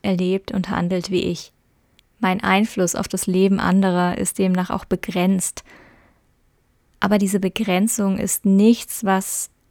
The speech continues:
einengt. Es ist das, was uns befreit. Wir haben keine Verantwortung für den Prozess anderer Leute.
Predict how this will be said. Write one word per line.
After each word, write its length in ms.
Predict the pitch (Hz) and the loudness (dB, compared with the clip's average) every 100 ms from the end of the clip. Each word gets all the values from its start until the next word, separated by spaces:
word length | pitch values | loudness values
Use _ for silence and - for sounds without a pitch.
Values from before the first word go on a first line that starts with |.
| _ | _
einengt. 760 | - 180 208 208 185 175 175 - - - - _ _ | -4 2 2 2 -2 -4 -4 -8 -18 -20 -20 _ _
Es 100 | 208 202 | -4 -2
ist 200 | 208 208 | -2 0
das, 220 | 214 - | 0 -2
was 140 | 208 | -4
uns 180 | 208 - | -4 -4
befreit. 760 | 202 - - 180 175 180 - - _ _ _ _ _ _ _ _ _ _ _ _ _ _ _ - | -4 -6 -4 -2 -2 -4 -8 -16 _ _ _ _ _ _ _ _ _ _ _ _ _ _ _ -4
Wir 180 | 196 | -2
haben 200 | 202 190 | 0 -2
keine 260 | 202 196 196 | -2 -2 -2
Verantwortung 840 | - - 190 233 - 185 175 185 | -2 -2 2 2 2 -2 -2 -4
für 140 | - 180 | -2 -2
den 160 | 175 | -2
Prozess 480 | - 175 - 180 - | -4 -8 -4 -4 -2
anderer 340 | - 180 180 | -4 -2 -2
Leute. 460 | 180 180 - - | -2 -4 -4 -4